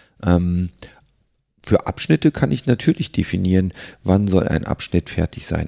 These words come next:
aber das gesamte Projekt ist ja erst dann fertig, wenn man's einstampft, weil,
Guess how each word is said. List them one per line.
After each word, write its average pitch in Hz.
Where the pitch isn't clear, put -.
aber 82
das -
gesamte 82
Projekt -
ist 101
ja 98
erst 98
dann 104
fertig, 104
wenn 98
man's 95
einstampft, 98
weil, 101